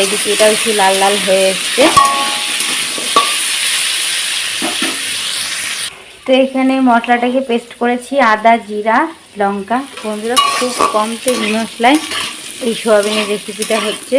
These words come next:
এটা কিন্তু সবাই খেতে পারো, আর নিরামিষ একদম খেতে খুব বেশ ভালো লাগবে।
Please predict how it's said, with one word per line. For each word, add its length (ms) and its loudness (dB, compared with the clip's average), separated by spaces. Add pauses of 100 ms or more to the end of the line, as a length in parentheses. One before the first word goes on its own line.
(140)
এটা 180 -6
কিন্তু 200 -4 (100)
সবাই 300 2
খেতে 280 -4
পারো, 180 -2 (320)
আর 120 -6 (420)
নিরামিষ 500 -2 (120)
একদম 280 -4 (1120)
খেতে 240 -8 (160)
খুব 140 -2 (120)
বেশ 140 2 (120)
ভালো 200 -2 (100)
লাগবে। 300 -2